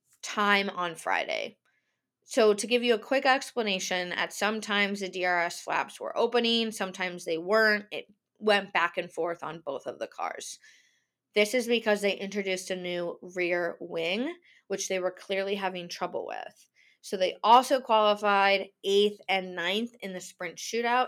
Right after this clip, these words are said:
and they finished P seven and P four in the race with Alonso in P four.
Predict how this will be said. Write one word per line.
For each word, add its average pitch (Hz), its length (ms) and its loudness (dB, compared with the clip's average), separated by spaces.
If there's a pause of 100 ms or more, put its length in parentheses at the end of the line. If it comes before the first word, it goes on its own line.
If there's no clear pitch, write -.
(140)
and 214 120 -6
they 220 140 -6
finished 381 640 -6 (220)
P 285 180 -8
seven 247 600 -4
and 202 260 -8
P 214 160 -12
four 190 400 -2
in 180 160 -6
the 175 100 -10
race 165 320 0
with 165 140 -8
Alonso 175 480 -10
in - 80 -12
P 180 160 -16
four. - 280 -6